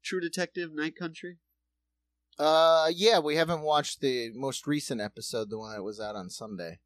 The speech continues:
Speaker 1: No spoilers. What do you think so far?
Speaker 2: Um, I think it's all right. I think w-, I'm enjoying what I'm seeing.
Speaker 1: Okay.
Speaker 2: Um,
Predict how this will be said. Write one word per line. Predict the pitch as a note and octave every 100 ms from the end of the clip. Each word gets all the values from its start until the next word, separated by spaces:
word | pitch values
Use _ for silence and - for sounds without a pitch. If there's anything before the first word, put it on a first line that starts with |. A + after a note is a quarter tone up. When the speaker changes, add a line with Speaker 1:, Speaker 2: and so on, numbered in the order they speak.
| _
Speaker 1:
No | C3 F3 G3+
spoilers. | - E3 D#3+ D3 B2 C3
What | F3+
do |
you | G3+
think | - F3+ -
so | B2+ G#2+ -
far? | F#2+ F2 _ _ _ _ _ _ _ _ _ _ _ _ _ _ _ _ _ -
Speaker 2:
Um, | B3 C4+ C#4 C#4 B3+ _ _ _ _ _ _ _ _ _ _ _ _ _ _ _ _ - -
I | G#4
think | A4+ F#4
it's | A#3
all | F3 C3
right. | B2 G3+ -
I | G3+
think | A3+ B3
w-, | C#3 F3+
I'm | G3
enjoying | F3+ C#3+ D#3 F3+ F3 D3+ _ _ _ -
what | C3+ D3+ C#3+
I'm | B2
seeing. | A2 - E3+ F3+ C#3+ B2 C#3 C#3 -
Speaker 1:
Okay. | C3+ C3 A#2+ D3+ _ _ _ _ _ _ _
Speaker 2:
Um, | B2+ A#2+ A#2 A2